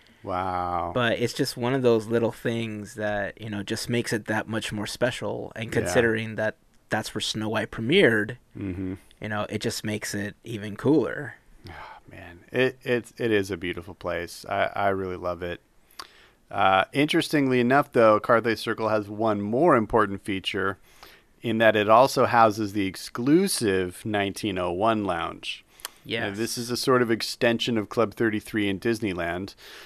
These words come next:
Speaker 1: Nineteen oh one gives members the chance to step back into the nineteen thirties and chill like Walt and his animators.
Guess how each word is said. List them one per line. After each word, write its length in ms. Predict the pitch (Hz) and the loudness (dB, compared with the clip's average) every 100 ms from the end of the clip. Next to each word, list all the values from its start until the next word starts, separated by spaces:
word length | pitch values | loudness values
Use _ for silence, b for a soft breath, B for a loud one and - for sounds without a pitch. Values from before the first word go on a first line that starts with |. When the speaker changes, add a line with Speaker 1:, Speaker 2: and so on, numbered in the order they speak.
| B - | B 0
Speaker 1:
Nineteen 340 | 117 135 165 | 2 4 4
oh 140 | 147 | 6
one 200 | 131 139 | 8 6
gives 300 | 139 131 110 | 4 0 -2
members 380 | 117 120 123 117 | 0 2 2 -2
the 80 | 117 | -4
chance 320 | - 113 107 | -2 0 -2
to 80 | - | -6
step 320 | - - 101 | -6 -4 0
back 260 | 113 104 - | 2 2 2
into 200 | 110 - | -8 -6
the 80 | 107 | -4
nineteen 440 | 104 101 110 98 - | -4 -4 -6 -8 -4
thirties 520 | 156 170 170 175 156 - | 2 2 2 -2 -8 -10
and 300 | - 131 117 | -6 -4 -4
chill 560 | - - 185 139 98 95 | -4 0 2 4 4 2
like 240 | 104 95 - | 2 2 0
Walt 460 | 95 101 110 123 - | 2 6 6 2 -6
and 280 | 104 101 101 | -6 -4 -4
his 280 | 117 107 101 - | -4 -6 -8 -10
animators. 880 | 98 98 92 90 85 80 76 - | -4 -4 -2 -4 -6 -10 -12 -14